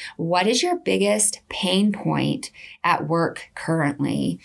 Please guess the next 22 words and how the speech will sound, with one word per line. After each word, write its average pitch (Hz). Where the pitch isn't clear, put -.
And 175
do 170
you 208
see 180
a 160
solution? 143
Um, 277
so -
I 180
think 202
that 285
that 180
can 190
be 160
really 175
very 156
helpful, -
um, 170
because 185
it 170
just -
expands 202